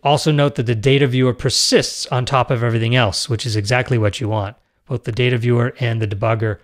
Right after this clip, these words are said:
will sit on top of a script. That concludes part one. Join me in part two, where we actually debug the script and do some light analysis with our data viewer.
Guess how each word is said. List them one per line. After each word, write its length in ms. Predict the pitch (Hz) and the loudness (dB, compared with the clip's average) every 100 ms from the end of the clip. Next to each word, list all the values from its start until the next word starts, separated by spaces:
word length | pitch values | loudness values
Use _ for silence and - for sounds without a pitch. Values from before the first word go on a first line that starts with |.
| _ _ _ | _ _ _
will 120 | 127 | -10
sit 260 | 101 - 120 | -6 -2 -2
on 160 | 107 107 | 0 -2
top 340 | 123 113 110 | 0 0 0
of 240 | - 101 101 | -2 -4 -4
a 40 | |
script. 440 | - - - - - _ _ _ _ _ _ _ | -6 -4 -4 -6 -20 _ _ _ _ _ _ _
That 180 | 170 190 | -2 0
concludes 400 | 185 185 180 139 | 2 4 4 4
part 260 | - 147 165 | 2 2 4
one. 320 | 190 160 180 - _ - | 2 2 0 -6 _ 2
Join 220 | 175 180 | 4 6
me 120 | 160 | 4
in 100 | 147 | 4
part 220 | 143 131 | 2 2
two, 180 | - 214 | 2 2
where 140 | 139 | 4
we 120 | 127 127 | 4 4
actually 320 | 127 131 110 | 2 0 0
debug 380 | 110 113 220 165 | 2 2 2 2
the 60 | |
script 400 | - 160 151 - - | 0 2 0 -2 0
and 300 | 160 151 131 | 2 4 6
do 240 | 147 160 - | 4 4 0
some 260 | - 120 | -2 0
light 240 | 127 147 139 | 4 4 4
analysis 640 | 127 120 117 139 - - | 4 2 2 0 0 0
with 180 | 117 - | 0 2
our 160 | 113 | 2
data 260 | 110 117 131 | 4 4 2
viewer. 340 | 104 92 80 | 2 0 -4